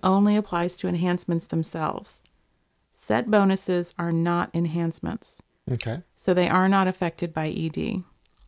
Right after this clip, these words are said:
Speaker 1: They do obey the hard A T determined caps, such as max resistance and et cetera, like buffs, et cetera, you get from other players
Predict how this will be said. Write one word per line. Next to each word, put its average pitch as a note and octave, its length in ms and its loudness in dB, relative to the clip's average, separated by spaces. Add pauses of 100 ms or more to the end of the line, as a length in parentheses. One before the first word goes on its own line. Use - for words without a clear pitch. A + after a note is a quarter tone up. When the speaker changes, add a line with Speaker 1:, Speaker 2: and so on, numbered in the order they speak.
Speaker 1:
They F3 180 2
do A#3 540 6
obey D#3+ 520 2
the D#3 160 -4
hard F#3 480 0 (100)
A F#3+ 220 2
T F#3 300 -4
determined F3 540 -2
caps, - 580 -4 (920)
such - 300 0
as F3 140 2
max E3 360 2
resistance E3+ 600 -2
and E3 120 0
et - 100 -6
cetera, F3 540 -2 (440)
like E3+ 240 -2
buffs, E3 280 4
et D3 120 -6
cetera, D#3 540 -4 (140)
you F3 140 0
get E3+ 180 0
from F3 240 -2
other F#3 220 4
players D3+ 500 -4